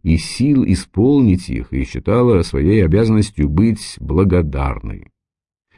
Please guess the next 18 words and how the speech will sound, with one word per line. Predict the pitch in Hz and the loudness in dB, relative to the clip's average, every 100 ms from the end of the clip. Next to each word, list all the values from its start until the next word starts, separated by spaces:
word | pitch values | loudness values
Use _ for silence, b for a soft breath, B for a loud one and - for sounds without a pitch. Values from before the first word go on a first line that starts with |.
| _ | _
Когда | 120 160 | 0 2
уволенный | 208 156 120 120 120 120 | 4 4 4 4 2 2
от | 107 | 2
должности | 95 98 95 98 - 85 85 | 4 4 2 0 -2 0 2
Державин | 135 85 78 73 71 87 | 2 0 -2 -2 -2 -4
в | 90 | -2
тысяча | 135 139 92 87 | -4 -2 -2 -2
семьсот | - 78 82 | -4 -2 -2
восемьдесят | 110 120 82 73 73 73 | 0 0 0 -2 -4 -2
девятом | 92 120 76 | 0 0 -2
году | 69 67 64 92 | -2 -4 -4 -4
поднёс | 107 85 98 131 104 | 0 0 0 0 0
Екатерине | 85 92 - 92 80 82 82 85 101 107 117 | -2 -2 0 2 2 2 2 2 2 0 -4
через | - 82 85 85 - | -4 0 0 -2 -10
секретаря | - - 101 104 98 92 85 | -6 -2 2 2 2 2 4
её | 82 90 95 98 | 4 4 2 0
Храповицкого | - 104 101 98 98 - 95 | -2 0 2 2 0 -2 0
вместе | 90 98 107 104 - 90 | 2 2 2 0 0 0